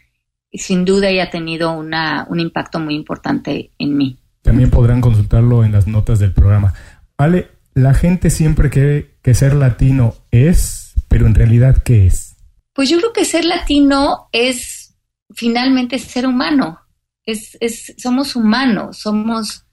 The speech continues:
Speaker 1: somos todo. Te-, tenemos ciertas características que a veces se nos relacionan con la alegría por vivir, por la comida, por la ligereza, por el sentido del humor, y claro que sí.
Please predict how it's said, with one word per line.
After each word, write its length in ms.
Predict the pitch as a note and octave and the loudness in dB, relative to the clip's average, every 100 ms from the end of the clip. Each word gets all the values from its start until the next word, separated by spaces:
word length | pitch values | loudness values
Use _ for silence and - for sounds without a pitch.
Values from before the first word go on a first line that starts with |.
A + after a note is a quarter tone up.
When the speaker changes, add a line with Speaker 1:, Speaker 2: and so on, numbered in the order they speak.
| _ | _
Speaker 1:
somos 480 | - A#3 A#3 - | -6 -4 -4 -6
todo. 540 | - E4+ F4 E3+ - _ _ | -4 -2 -2 -4 -6 _ _
Te-, 140 | A3 | -12
tenemos 520 | A3 G#3+ G#3+ A3 G#3+ - | -6 -4 -2 -4 -8 -10
ciertas 800 | - F#3+ F#3+ F#3+ G3 F#3+ F3 - | -6 -4 -4 -6 -6 -6 -8 -8
características 720 | D#3 D3 - E3 - F#3+ D#3 | -8 -8 -10 -12 -12 -12 -10
que 80 | D#3+ | -10
a 40 | |
veces 400 | D3 F3+ - _ _ _ - | -12 -14 -18 _ _ _ -14
se 140 | D#3+ | -10
nos 400 | D3+ D3 D3 _ _ | -6 -8 -10 _ _
relacionan 580 | F#3 F#3 E3 F#3 F3 F3+ | -4 -4 -4 -4 -4 -4
con 180 | E3 D#3 | -6 -8
la 60 | |
alegría 480 | D3+ D3+ D#3 F3 E3 | -6 -6 -4 -4 -6
por 180 | E3+ D#3 | -8 -10
vivir, 500 | D#3 F3 B3+ C4+ B3 | -10 -6 -4 -4 -4
por 180 | G3+ F3 | -6 -6
la 140 | E3 | -8
comida, 640 | E3 E3 G3+ A#3+ B3 A#3 A#3 | -10 -8 -4 -2 -4 -6 -6
por 180 | F#3 E3 | -8 -6
la 120 | D#3 | -8
ligereza, 720 | D#3 - E3+ G#3+ B3+ B3+ B3 | -10 -10 -8 -6 -6 -6 -10
por 160 | G3+ E3+ | -8 -12
el 100 | E3+ | -12
sentido 380 | E3+ D#3+ F3+ F#3 | -16 -10 -6 -4
del 140 | F#3 | -4
humor, 280 | G3 B3+ C#4 | -2 -2 -2
y 160 | - | -4
claro 440 | - A#3+ C4+ D4+ - | -4 -4 -2 -4 -6
que 100 | F3 | -10
sí. 380 | - F3 D#3 | -8 -8 -8